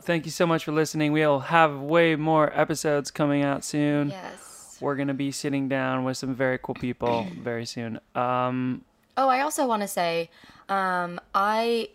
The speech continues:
Speaker 2: got a lot of response from, um, our episode that we talked about. Um, well, we talked a lot about Free Solo. <laughs> Um, but
Speaker 1: Oh,
Speaker 2: it's
Speaker 1: because we had that impromptu dis-, like, argument about the guy, about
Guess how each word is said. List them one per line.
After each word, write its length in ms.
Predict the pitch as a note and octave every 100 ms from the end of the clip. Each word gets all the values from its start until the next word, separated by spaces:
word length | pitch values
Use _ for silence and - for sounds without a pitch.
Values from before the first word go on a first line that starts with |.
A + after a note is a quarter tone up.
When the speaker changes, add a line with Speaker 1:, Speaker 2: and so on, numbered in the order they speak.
| -
Speaker 2:
got 180 | G#3 G3
a 40 |
lot 220 | F3+ F#3 F#3+
of 100 | F#3+
response 600 | F#3+ - F3 E3+ - - -
from, 600 | - F#3 F3 E3+ E3+ E3 _ _ _ _ -
um, 420 | F#3 E3+ E3 E3 -
our 160 | F3+
episode 960 | F3+ F#3 F#3 F3 F#3+ F3 E3+ E3+ E3+ E3 -
that 180 | F#3 F3+
we 100 | F3+
talked 300 | F3 E3 E3
about. 440 | F3 E3+ D#3+ D#3+ - - -
Um, 600 | E3+ E3 D#3 E3 G3 F#3 _ _ _ _
well, 120 | G3
we 80 | G3+
talked 200 | G3+ F#3
a 60 | F3+
lot 120 | E3
about 200 | D#3+ D3
Free 200 | - E3
Solo. 540 | - D#3+ D3 - - - _ _
<laughs> 100 | - C4 F#3 - - - -
Um, 280 | F#3+ F#3 F3+
but 100 | F#3
Speaker 1:
Oh, 120 | F3+
Speaker 2:
it's 40 | E3+
Speaker 1:
because 240 | D#3+ E3
we 80 | D#3+
had 120 | D#3
that 120 | D3
impromptu 600 | C#3 C3+ B2 D3 C#3+ C#3+
dis-, 180 | C3 C3+ -
like, 280 | C#3+ C3
argument 500 | C3+ C3 C3 C#3+ C#3+ -
about 420 | D3 C3+ B2+ B2+ - _ _ -
the 120 | C#3+
guy, 260 | C#3+ C3 -
about 560 | C3+ C3+ B2+ - -